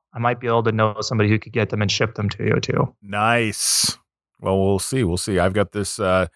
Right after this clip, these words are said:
Speaker 2: so there's a, a place near us called Kelly's Creamery, which is,
Speaker 1: Mm-hmm.
Speaker 2: it's a dairy farm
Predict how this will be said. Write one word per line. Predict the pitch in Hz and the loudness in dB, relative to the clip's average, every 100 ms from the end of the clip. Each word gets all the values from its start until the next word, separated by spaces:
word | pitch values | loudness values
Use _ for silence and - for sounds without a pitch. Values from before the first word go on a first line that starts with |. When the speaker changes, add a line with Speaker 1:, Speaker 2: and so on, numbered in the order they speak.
| _ - _ _ _ | _ -20 _ _ _
Speaker 2:
so | - 127 | -4 -2
there's | 120 117 | 0 0
a, | 120 110 - | 0 -2 -4
a | 117 | -6
place | 92 _ 139 143 160 - - _ _ _ _ _ - | -6 _ -4 -2 -2 -4 -8 _ _ _ _ _ -14
near | 117 123 143 127 | -6 -2 2 2
us | 104 - | 0 -4
called | - 110 98 - | -2 0 0 -4
Kelly's | 123 120 123 110 - | 0 2 2 0 -4
Creamery, | - 123 120 101 85 80 80 - | -8 -2 2 2 2 0 -4 -6
which | - 104 - | 0 0 0
is, | 117 101 98 | 2 2 4
Speaker 1:
Mm-hmm. | 120 120 _ _ | 2 2 _ _
Speaker 2:
it's | 117 113 | -6 -6
a | |
dairy | 98 110 127 135 | -6 0 0 0
farm | - 113 104 98 | -2 0 2 2